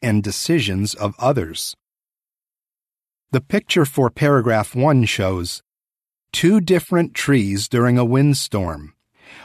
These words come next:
One of the trees is flexible and remains standing,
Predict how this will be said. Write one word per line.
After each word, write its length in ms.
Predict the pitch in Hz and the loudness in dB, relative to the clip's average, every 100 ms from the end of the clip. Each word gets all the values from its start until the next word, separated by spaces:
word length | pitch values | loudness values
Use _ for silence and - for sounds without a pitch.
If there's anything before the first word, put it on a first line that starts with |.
| - | -4
One 240 | 135 254 | 0 2
of 140 | 240 120 | 2 -2
the 80 | |
trees 420 | - - 135 143 147 | -4 0 2 2 2
is 140 | 131 | -4
flexible 720 | - 202 202 - 117 92 85 | -2 -4 -2 -4 -4 -4 -6
and 220 | 120 117 113 | -4 -2 2
remains 420 | 123 156 180 170 | 2 4 2 0
standing, 640 | - 175 180 165 90 78 | -2 -2 0 0 -2 -8